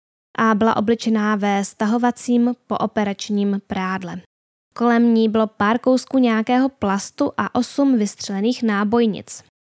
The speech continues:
Sarah se o smrti své mladší sestry dozvěděla, když byla na dovolené se svým manželem Brettem Rayleigh.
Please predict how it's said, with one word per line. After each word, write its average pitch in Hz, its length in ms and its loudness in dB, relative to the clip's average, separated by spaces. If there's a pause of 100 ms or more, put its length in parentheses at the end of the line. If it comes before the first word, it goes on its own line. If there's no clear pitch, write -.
(480)
Sarah 233 400 0
se - 160 -2
o - 80 0
smrti 226 360 0
své 226 220 0
mladší 214 360 -2
sestry 214 380 -4
dozvěděla, 202 460 -2
když 196 180 -4
byla 202 240 -2
na 202 140 -2
dovolené 185 600 -2
se 202 100 -6
svým 226 240 2
manželem 214 560 0 (120)
Brettem 185 640 -6 (160)
Rayleigh. 180 500 -4